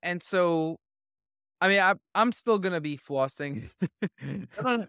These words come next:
Speaker 1: I mean, I, I, I don't bleed when I floss, though, just to be clear. So that's important, right?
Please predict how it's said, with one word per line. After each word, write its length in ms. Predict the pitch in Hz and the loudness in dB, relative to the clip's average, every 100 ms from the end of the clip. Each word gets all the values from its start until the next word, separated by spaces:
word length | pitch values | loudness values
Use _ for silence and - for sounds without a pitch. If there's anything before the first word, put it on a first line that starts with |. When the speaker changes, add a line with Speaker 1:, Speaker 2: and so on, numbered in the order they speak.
| - | -2
Speaker 1:
I 60 | |
mean, 160 | 175 185 | 0 0
I, 260 | 147 127 190 | 0 2 0
I, 80 | 87 - | 0 4
I 40 | 233 | 6
don't 180 | 302 214 | 6 4
bleed 280 | 262 262 | 2 2
when 140 | 240 233 | 4 4
I 100 | 214 | 2
floss, 420 | - 208 175 160 | 2 4 4 2
though, 280 | - 113 113 | -2 -4 -6
just 220 | 147 156 | -12 -12
to 60 | 180 | -10
be 100 | 180 | -12
clear. 320 | - 180 135 | -6 -2 -2
So 320 | - 135 127 | -2 -2 -2
that's 320 | 123 143 151 156 | 0 0 -2 -6
important, 380 | - 135 - - _ | -8 -8 -8 -14 _
right? 180 | 117 113 | -10 -10